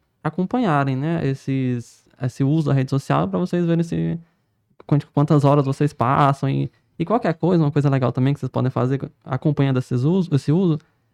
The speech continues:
é ir reduzindo devagarzinho, assim, né, um po-, um pouquinho, né, pra poder, de certa forma, poder curtir mais a vida e aproveitar mais o, o momento presente, né.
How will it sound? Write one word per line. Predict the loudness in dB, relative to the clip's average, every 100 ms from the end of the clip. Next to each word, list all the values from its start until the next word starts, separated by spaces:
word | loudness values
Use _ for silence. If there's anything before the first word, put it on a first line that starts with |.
| -2
é | 2
ir |
reduzindo | 4 4 4 4 2 2
devagarzinho, | 2 0 0 2 4 2 0
assim, | -2 -2 0
né, | 0 -2 -8 -18 _ _
um | -12
po-, | -6 -4 0
um | 0
pouquinho, | 0 -2 0 0 2 0
né, | -4
pra | -4 -8
poder, | -6 -6 -2 0 -2 -4 _ _ _ -10
de |
certa | -6 -4 -2 -2
forma, | 0 0 2 2 2 0 -4 -8 _
poder | 0 2
curtir | 0 0 0
mais | 0 0
a | -2
vida | -2 -2 0
e | 0
aproveitar | -2 -2 -2 -2
mais | -2 -2 -6 _ _ _ _
o, | -4 0 0
o | 0 0
momento | 2 0 0
presente, | -2 0 -2 -2
né. | -2